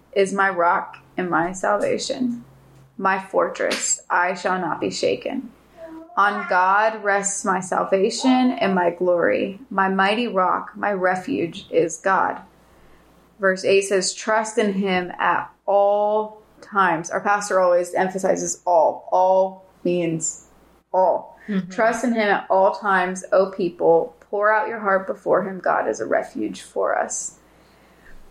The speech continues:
Speaker 1: Um, and then it goes on to say, like, in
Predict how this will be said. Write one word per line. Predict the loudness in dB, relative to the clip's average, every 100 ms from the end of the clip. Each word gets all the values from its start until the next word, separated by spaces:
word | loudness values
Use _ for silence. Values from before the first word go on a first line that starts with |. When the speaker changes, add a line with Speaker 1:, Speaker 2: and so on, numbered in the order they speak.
| _
Speaker 1:
Um, | 0 2 2 -2 -12 -18 _ 0
and | 2
then | 2
it | 2
goes | 2 2 4
on | 4 4 2 -4 -8
to | -6
say, | -6 -4 0 2 4 4 2 0
like, | 2 0 -2 -14 _ _ _ _ _ _ _ _ _ _ _ -2
in | 0 2 2 2 0